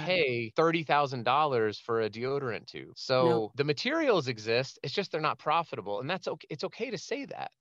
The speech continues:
Speaker 1: Like,
Speaker 2: Yeah.
Speaker 1: if you don't, if you can't sell a product to, at a reasonable rate, then it's not gonna be sustainable. So that's kinda where I walk people through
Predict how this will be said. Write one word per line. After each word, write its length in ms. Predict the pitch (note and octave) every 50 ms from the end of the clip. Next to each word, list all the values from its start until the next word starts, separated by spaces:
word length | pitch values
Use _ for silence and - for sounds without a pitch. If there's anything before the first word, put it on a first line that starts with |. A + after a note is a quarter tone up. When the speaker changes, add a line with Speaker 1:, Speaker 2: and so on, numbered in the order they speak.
| _ -
Speaker 1:
Like, 200 | B2 B2+ B2+ C#3+ D3
Speaker 2:
Yeah. 200 | C#3+ C3+ B2 C3 C#3 - -
Speaker 1:
if 160 | C3+ B2+ -
you 80 | D#3+ D3
don't, 160 | D#3+ D#3+ D#3+ -
if 120 | D3 B2 D3
you 80 | C#3+
can't 320 | B2 - - F3 F3 - -
sell 280 | - - D#3+ D#3 D3
a 60 | C3
product 440 | C3 - - C3 B2+ A#2+ A2+ A2 - -
to, 180 | A#2+ A2 - -
at 180 | G#2 G#2 G#2 G2+
a 40 |
reasonable 440 | G#2 A2 A2 G#2+ G#2+ G#2 F#2+ F#2+ F#2
rate, 300 | F#2 G2 G2 F2+ D#2+ - -
then 140 | A#2 A2 A2
it's 180 | G#2 - - -
not 160 | A2 G#2+ -
gonna 140 | - G2 F2+
be 100 | F2+ F2
sustainable. 560 | - F#2 F2+ - F#2+ F2+ D#2+ D#2 C2+ D2 D2+
So 380 | - - A#2 A2+ G#2+ G#2 G2 F#2 -
that's 220 | C#3+ F3 G3+ -
kinda 240 | - G#3+ G#3 F#3+ E3
where 140 | D#3+ D#3 C#3+
I 100 | C3 B2
walk 300 | A#2 B2 B2+ C3 B2 -
people 300 | - - B2+ B2 A#2+ A2
through 600 | - - A#2 A#2 A2+ A2 G#2+ G#2+ G#2+ G#2 G2+ G#2